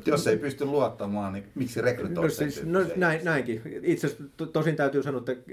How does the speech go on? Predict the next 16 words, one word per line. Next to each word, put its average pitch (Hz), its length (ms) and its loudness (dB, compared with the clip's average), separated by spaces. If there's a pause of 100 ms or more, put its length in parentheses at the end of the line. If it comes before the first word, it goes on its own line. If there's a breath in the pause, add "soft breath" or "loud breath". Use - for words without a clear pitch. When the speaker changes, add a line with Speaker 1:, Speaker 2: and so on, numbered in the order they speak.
(280)
Speaker 1:
Niin. - 280 -8
Speaker 2:
tämmöistä 135 360 0
epäilystä 123 520 -2
ei 113 80 -2
ole 107 80 -4
kyllä 117 220 -4 (280 loud breath)
yhdenkään 120 440 2
rekrytoitavan 113 560 -2
kohdalla 113 320 -2
tullut 120 260 -2
esille, 113 340 0
mutta 101 240 -2
jos 131 240 2
Speaker 1:
Joo. - 100 -2
Speaker 2:
tulisi, 120 300 2
niin 107 200 -8